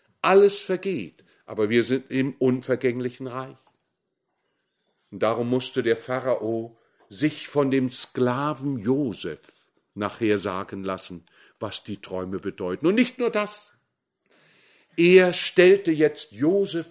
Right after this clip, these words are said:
voran, vor ganz Ägyptenland. Keiner soll sich wagen, die Hand gegen Josef oder die Stimme zu erheben, denn in ihm ist der Geist Gottes.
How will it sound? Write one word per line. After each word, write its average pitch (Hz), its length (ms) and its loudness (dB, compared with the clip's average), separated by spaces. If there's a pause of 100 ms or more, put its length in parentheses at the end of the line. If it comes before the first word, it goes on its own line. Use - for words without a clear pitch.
voran, 151 560 -8 (1120)
vor 165 140 6
ganz 220 260 4
Ägyptenland. 143 920 -4 (1300)
Keiner 185 560 2
soll 151 300 4
sich 147 320 -6
wagen, 135 580 -2 (260)
die 151 160 -2
Hand 151 420 -6
gegen 131 300 -6
Josef 107 640 -8 (280)
oder 147 200 4
die 131 120 -6
Stimme 135 380 -2
zu 131 160 -4
erheben, 110 580 -4 (360)
denn 165 180 6
in 127 340 0
ihm 202 380 2
ist 170 260 -2
der 165 120 2
Geist 151 380 -4
Gottes. 151 480 -12